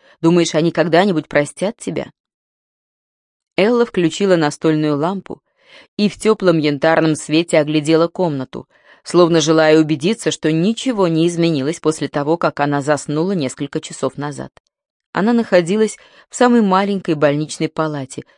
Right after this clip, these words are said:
которую только видела в своей жизни. Правда, видела она немного больничных палат. Кровать занимала почти все место. Кроме нее там были деревянный шкаф,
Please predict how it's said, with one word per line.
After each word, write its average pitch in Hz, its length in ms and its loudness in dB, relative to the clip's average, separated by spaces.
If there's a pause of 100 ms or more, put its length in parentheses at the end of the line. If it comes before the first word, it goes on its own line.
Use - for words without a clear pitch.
(100)
которую 175 360 2
только 175 240 0
видела 160 340 0
в 135 60 -14
своей 151 320 -2
жизни. 143 480 -6 (480)
Правда, 180 340 0
видела 147 400 0
она 160 180 0
немного 185 440 0
больничных 135 560 -4
палат. 127 400 -8 (720)
Кровать 196 680 -4 (160)
занимала 175 640 0
почти - 420 -6
все 160 300 -4
место. 131 520 -6 (280)
Кроме 254 300 4
нее 240 280 6
там 175 260 0
были 175 220 4
деревянный 156 520 0
шкаф, 254 320 -4